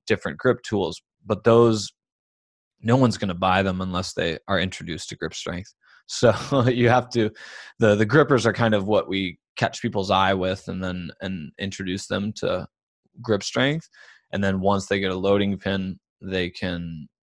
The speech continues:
just have, open up the world. And that's the, that's the, when it starts getting really cool, and, and you can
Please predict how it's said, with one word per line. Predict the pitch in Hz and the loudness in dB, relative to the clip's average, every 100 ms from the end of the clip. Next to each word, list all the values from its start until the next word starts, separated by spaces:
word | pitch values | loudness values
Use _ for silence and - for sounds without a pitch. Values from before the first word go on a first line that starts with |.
| _ - | _ -14
just | - 80 - | -12 -10 -4
have, | 90 76 - - | -2 -2 -6 -8
open | 95 - | -6 -6
up | 87 85 | -10 -8
the | 85 | -8
world. | 80 82 73 85 _ _ - | -8 -8 -8 -10 _ _ -6
And | 92 90 90 - _ _ _ _ _ - | -6 -6 -10 -12 _ _ _ _ _ -8
that's | 104 92 - - - | 0 0 0 -6 -6
the, | 90 87 85 67 - _ _ | -6 -4 -6 -8 -14 _ _
that's | 101 101 101 - | 0 0 0 -8
the, | 85 95 | -10 -6
when | 95 | -6
it | 67 - | -6 -4
starts | - 82 | -4 -4
getting | - 69 85 | -6 -8 -8
really | 95 90 80 - | -4 -4 -6 -8
cool, | 85 87 92 - | -8 -8 -12 -12
and, | 90 | -10
and | 85 87 90 | -8 -8 -8
you | 90 | -10
can | - 85 | -10 -12